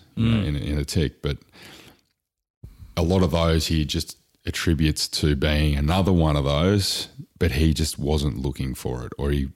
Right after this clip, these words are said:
Speaker 1: or he didn't look far enough back in time, or he didn't look to a particular
Speaker 2: Because
Speaker 1: situation.
Speaker 2: they're not necessarily carbon copies of one another either. Everything's
Speaker 1: No.
Speaker 2: different, and, like, it's almost like a, tr-,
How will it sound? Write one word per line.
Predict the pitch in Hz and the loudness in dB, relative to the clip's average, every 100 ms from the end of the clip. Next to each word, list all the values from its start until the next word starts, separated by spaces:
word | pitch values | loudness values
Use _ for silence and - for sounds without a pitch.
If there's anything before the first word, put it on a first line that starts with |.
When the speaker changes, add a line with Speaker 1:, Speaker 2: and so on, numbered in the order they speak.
| - | -4
Speaker 1:
or | 73 | -2
he | 71 | 0
didn't | 85 78 | 0 2
look | 76 71 | 0 -2
far | - 69 | -4 -2
enough | 71 65 - | -2 -4 -6
back | - 71 - | -6 -4 -2
in | 76 | -4
time, | 69 78 67 67 65 | -2 -4 -2 -4 -4
or | 65 | -4
he | |
didn't | 67 78 73 | -2 -2 -2
look | 69 78 - | -2 -4 -2
to | - | -2
a | 71 | -2
particular | - - - 76 69 | -2 -6 -4 -2 -2
Speaker 2:
Because | 73 165 156 | -2 0 0
Speaker 1:
situation. | 135 73 | 0 -2
Speaker 2:
they're | 147 151 | 0 0
not | 175 - - | 0 -2 -10
necessarily | - 127 120 - 107 101 92 | -10 -4 -4 -2 -2 -2 -4
carbon | - 104 98 95 | -6 -4 -2 -4
copies | - 107 120 104 | -4 -4 -2 -2
of | 95 | -4
one | 90 | -4
another | 87 87 85 85 | -4 -6 -6 -6
either. | 92 98 - | -4 -4 -6
Everything's | - 113 117 117 - 95 92 | -4 -4 -2 -4 -2 -4 -4
Speaker 1:
No. | - | -6
Speaker 2:
different, | 107 101 - - - | -6 -6 -8 -12 -8
and, | 95 98 | -4 -4
like, | 90 87 - | -4 -6 -10
it's | - 120 | -6 0
almost | 113 107 - | 2 0 -2
like | 101 90 - | -4 -4 -4
a, | 90 | -8
tr-, | - - - | -8 -10 -10